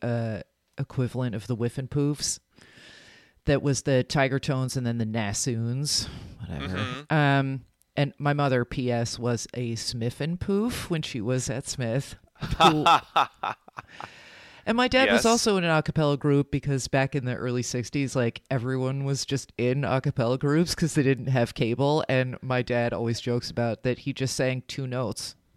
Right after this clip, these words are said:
Speaker 1: <laughs> for four years 'cause he was a bass.
Speaker 2: Yep.
Speaker 1: And, uh, they're just like, "Okay, <laughs> F,
Speaker 2: I guess
Speaker 1: enjoy."
Speaker 2: you were either, at that point, you were either in an a cappella group or you were in a folk trio. I mean, it was, those were your only two options.
Speaker 1: Uh,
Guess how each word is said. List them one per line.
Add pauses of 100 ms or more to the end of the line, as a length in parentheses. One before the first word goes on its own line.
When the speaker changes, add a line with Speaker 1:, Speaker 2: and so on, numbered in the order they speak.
(100)
Speaker 1:
<laughs> (240)
for
four
years
'cause
he
was
a
bass. (580)
Speaker 2:
Yep.
Speaker 1:
And,
uh, (160)
they're
just
like,
"Okay, (500)
<laughs>
F,
Speaker 2:
I
guess
Speaker 1:
enjoy."
Speaker 2:
you
were
either,
at
that
point,
you
were
either
in
an
a
cappella
group
or
you
were
in
a
folk
trio.
I
mean,
it
was,
those
were
your
only
two
options.
Speaker 1:
Uh,